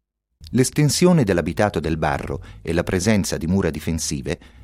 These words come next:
fanno ritenere che al castello venne assegnata la doppia funzione di presidio militare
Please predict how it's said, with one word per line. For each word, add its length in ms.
fanno 320
ritenere 480
che 120
al 100
castello 520
venne 260
assegnata 520
la 120
doppia 320
funzione 580
di 100
presidio 460
militare 580